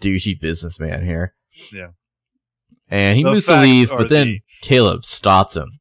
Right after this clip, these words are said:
Speaker 1: puts a hand out on, on it, you know, his torso there. It's like, "No, no. Hey, they're bringing in some state investigators. Hannah's worried they're gonna try and pin it on her mom. If that happens, they're both gonna need help."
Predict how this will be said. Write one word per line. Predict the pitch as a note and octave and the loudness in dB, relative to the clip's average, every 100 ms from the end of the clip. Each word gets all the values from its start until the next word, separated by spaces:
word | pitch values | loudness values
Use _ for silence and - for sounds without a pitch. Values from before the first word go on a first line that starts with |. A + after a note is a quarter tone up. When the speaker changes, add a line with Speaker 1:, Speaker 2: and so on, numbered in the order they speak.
| _ | _
Speaker 1:
puts | G#3 D3+ | -4 0
a | |
hand | A#2+ C3 C3 | 2 2 2
out | F#2 - - | 2 0 -4
on, | E2 F#2 | -4 -4
on | F2+ F2 E2+ | -4 -6 -6
it, | D#2 | -10
you | - G2 | -12 -12
know, | F2 E2 | -10 -12
his | G#2+ - | -14 -12
torso | - F#2+ - | -8 -6 -8
there. | E2+ F2+ | -10 -12
It's | - | -12
like, | E2 | -14
"No, | F#2 F2+ F#2 | -8 -4 -4
no. | E2+ - - _ _ _ _ _ | -6 -10 -14 _ _ _ _ _
Hey, | C3 G#2 D#2 _ _ | 0 0 -2 _ _
they're | - G2+ | -8 -8
bringing | - A#2+ G#2 | -4 -2 -2
in | F#2 | -4
some | F#2 - | -8 -12
state | - G#2+ E2+ | -8 -6 -6
investigators. | E2 F#2 - F#2 - - - _ _ - | -4 -4 -4 -12 -12 -16 -20 _ _ 0
Hannah's | D3 C3 F2+ | 2 2 2
worried | A2+ G#2+ | 0 0
they're | F#2 | -2
gonna | F#2+ | -4
try | D#2+ - G2 | -6 -4 -4
and | C#2+ | -4
pin | - A2 | -4 -2
it | |
on | F#2+ | -2
her | E2 | -4
mom. | F2 G2 F2 E2+ | -4 -2 -2 -6
If | G#2 - | -8 -2
that | A#2 | 0
happens, | G2+ G#2 G#2 B2+ A#2+ | 2 0 -2 -4 -8
they're | F#2+ | -10
both | - A#2 G2+ | -2 -2 -2
gonna | F#2 | -4
need | E2+ E2 | -6 -6
help." | G#2 F#2+ - | -2 -4 -6